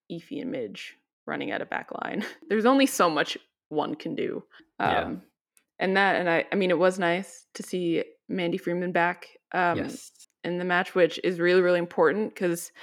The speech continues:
Speaker 1: when I, uh, some news that came out r-, earlier today, and we're,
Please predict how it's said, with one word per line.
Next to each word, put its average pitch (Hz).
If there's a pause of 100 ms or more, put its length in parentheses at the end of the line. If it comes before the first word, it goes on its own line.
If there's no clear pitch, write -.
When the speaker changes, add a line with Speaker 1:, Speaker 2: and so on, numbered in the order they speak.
(380)
Speaker 1:
when 185
I, -
uh, 120 (120)
some 185
news 180 (160)
that 156
came 185
out 160
r-, 139 (120)
earlier 160
today, 196
and 180
we're, 156